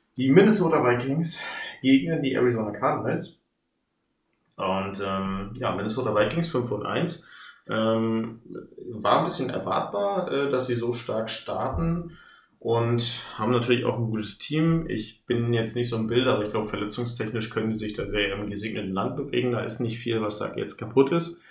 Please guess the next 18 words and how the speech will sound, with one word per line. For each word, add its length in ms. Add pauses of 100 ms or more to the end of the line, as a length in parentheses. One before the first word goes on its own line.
(460)
Ähm, 960 (120)
ist 160
das 100
ein 140
Primetime-Spiel? 760
<laughs> 240
Das 180
muss 200
man 120
ja 140
mal, 260
nee, 180
ist, 260
äh, 160
ganz 200
normal 220
achtzehn 300
Uhr. 260